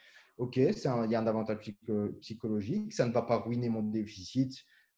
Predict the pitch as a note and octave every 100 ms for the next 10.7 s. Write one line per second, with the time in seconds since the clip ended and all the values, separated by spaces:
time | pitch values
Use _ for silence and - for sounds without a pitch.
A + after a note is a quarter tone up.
0 | - A2 G#2 G2 G2 G2+ - B2+ A#2+ A#2
1 | - A#2 A#2 A2 - A2 G#2+ A#2 G#2 G#2+
2 | - - A#2+ A2+ G#2 F#2+ G2 F#2+ F2+ _
3 | F#2 - A#3+ D3 D3 A#2 - G#2+ - A2+
4 | G#2+ G#2 G#2 - F3 - - A#2+ A#2+ A#2+
5 | B2+ A#2+ A#2 B2+ C3+ F#3 B2+ G#2+ _ -
6 | - - _ A#2 A2+ A#2 G#2+ G#2 - C3
7 | F3 G3 E3 C#3+ A2+ A2 A2 - - -
8 | - B2 B2 B2 B2+ C3 B2 F#2 A2+ B2+
9 | B2+ A#2 A#2 A#2+ A#2 - C#3 C#3+ A#2+ A#2+
10 | A2+ G#2+ G2+ G2+ - G#3+ C#4